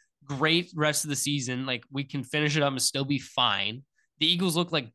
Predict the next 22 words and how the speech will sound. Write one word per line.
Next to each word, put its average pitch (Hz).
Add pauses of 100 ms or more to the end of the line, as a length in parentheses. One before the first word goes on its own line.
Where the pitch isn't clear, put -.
dog 143
shit, 120
so 127
I'm 127
not 147
necessarily 135
concerned. 117 (380)
Shouldn't 190
have 156
won 151
versus 143
the 135
Colts, 147
and 139
Nick 160
Sirianni 151
celebrating 147
when 147
they 143
beat 160
the -
Colts 180